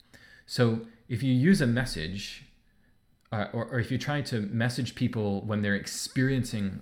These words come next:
uncertainty, uh, it's really, really, really hard to change their minds or to get them to see new perspectives. On the other hand, if people are very relaxed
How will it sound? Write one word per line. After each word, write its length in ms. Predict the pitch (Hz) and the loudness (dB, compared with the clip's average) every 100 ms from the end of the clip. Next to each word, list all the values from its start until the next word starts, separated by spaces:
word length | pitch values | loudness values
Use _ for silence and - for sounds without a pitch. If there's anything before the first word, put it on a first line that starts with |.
| - | -6
uncertainty, 720 | 101 98 110 - - - 101 - _ - _ _ _ 107 | -6 -4 -6 -10 -10 -12 -12 -16 _ -20 _ _ _ -2
uh, 220 | 95 92 | 0 0
it's 180 | 117 120 | -2 -2
really, 380 | 110 123 127 120 | 2 6 8 6
really, 220 | 117 110 | 4 2
really 200 | 104 98 | 2 0
hard 520 | - 98 87 90 - | -2 -2 -2 -2 -10
to 80 | 85 | -12
change 760 | - 95 87 85 80 - - - | -8 -6 -6 -8 -10 -14 -16 -8
their 120 | 85 | -6
minds 540 | 82 67 - - - | -6 -8 -10 -14 -14
or 140 | - 92 | -8 -8
to 60 | 87 | -4
get 240 | 98 - | -4 -4
them 100 | 92 | -8
to 120 | - | -8
see 600 | 87 - 98 82 80 - - - - | -12 -8 -6 -6 -8 -12 -18 -20 -10
new 160 | 98 95 | -4 -4
perspectives. 840 | - 71 - - - - - - - _ _ - - - | -4 -8 -8 -10 -10 -18 -14 -14 -14 _ _ -20 -20 -8
On 120 | 110 | 2
the 100 | 123 | 6
other 160 | 143 180 | 6 6
hand, 520 | 98 87 87 139 - - - _ _ | 2 0 -2 -4 -6 -18 -20 _ _
if 240 | 117 107 - | -2 -2 -2
people 260 | 151 147 | -2 2
are 120 | 127 | 2
very 260 | 120 117 107 | 4 2 2
relaxed 840 | 98 92 95 110 107 - - - | 0 0 0 0 -4 -10 -16 -16